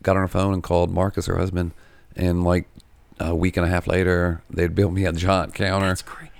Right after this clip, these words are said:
Speaker 2: And so
Speaker 1: Um,
Speaker 2: the other counter just could not get moved?
Speaker 1: It was too, we couldn't fit it through the door. I mean, we would've had to cut it into pieces.
Speaker 2: Okay.
Speaker 1: So, uh, it got,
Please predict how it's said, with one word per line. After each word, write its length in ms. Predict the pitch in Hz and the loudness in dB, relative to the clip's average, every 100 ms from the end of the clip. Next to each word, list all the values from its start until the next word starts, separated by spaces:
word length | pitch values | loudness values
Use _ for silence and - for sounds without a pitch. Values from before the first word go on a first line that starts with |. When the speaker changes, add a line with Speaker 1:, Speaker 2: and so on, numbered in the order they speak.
| - | -8
Speaker 2:
And 240 | - 92 | 0 2
so 160 | 90 160 | 4 4
Speaker 1:
Um, 60 | 143 | 2
Speaker 2:
the 160 | 135 | 0
other 240 | 131 131 127 | 0 -2 -4
counter 360 | 139 131 123 | -4 -4 -6
just 220 | 120 127 - - | -8 -10 -12 -6
could 160 | 147 131 | -4 -2
not 220 | 131 123 | -4 -6
get 160 | 135 | -8
moved? 380 | 131 143 143 - - 127 | -4 -4 -4 -8 -10 -2
Speaker 1:
It 60 | |
was 140 | 107 - | -2 -2
too, 320 | 139 127 95 | 0 0 -2
we 60 | 104 | 0
couldn't 220 | 117 110 | 0 0
fit 180 | 117 110 | -4 -4
it 80 | - | -4
through 100 | 110 | -4
the 80 | |
door. 500 | 101 107 107 107 104 104 | 0 4 6 6 4 2
I 20 | |
mean, 40 | 107 | 0
we 60 | 107 | 2
would've 140 | 110 | 4
had 60 | 107 | 4
to 80 | 101 | 2
cut 220 | - 104 | 4 4
it 40 | |
into 160 | 87 95 | 4 0
pieces. 600 | 104 98 - 98 95 - - - - - | 0 0 2 0 0 -4 -10 -14 -16 -14
Speaker 2:
Okay. 320 | 123 117 110 | -10 -10 -12
Speaker 1:
So, 440 | 98 - 90 90 87 | -8 -2 0 2 2
uh, 240 | 87 85 | 2 2
it 60 | 87 | 2
got, 220 | 90 82 | 0 -2